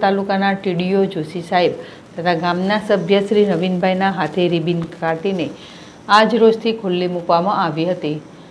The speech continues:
આ કાર્યક્રમ ટી ડી ઓ સાહેબ, તલાટી કમ મંત્રી રમેશભાઈ વાઢેર, તાલુકા પંચાયતના સભ્ય શ્રી નારાયણભાઈ પીઠિયા તથા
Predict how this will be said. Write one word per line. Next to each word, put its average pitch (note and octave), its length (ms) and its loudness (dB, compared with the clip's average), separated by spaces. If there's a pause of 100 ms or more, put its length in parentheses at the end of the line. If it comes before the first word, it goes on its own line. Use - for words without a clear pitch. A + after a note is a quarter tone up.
(180)
આ G#3+ 120 0
કાર્યક્રમ A3+ 520 4
ટી G#3+ 220 -2
ડી F3+ 160 2
ઓ - 100 -6
સાહેબ, G3 400 0
તલાટી E3+ 480 -2
કમ E3+ 240 -2
મંત્રી F3 460 0 (100)
રમેશભાઈ F3+ 640 0
વાઢેર, D#3+ 400 0 (480)
તાલુકા G#3+ 480 2
પંચાયતના G#3 600 0
સભ્ય F#3+ 380 -2
શ્રી F#3+ 220 -4
નારાયણભાઈ F#3+ 640 0
પીઠિયા E3 420 -2
તથા F#3+ 300 0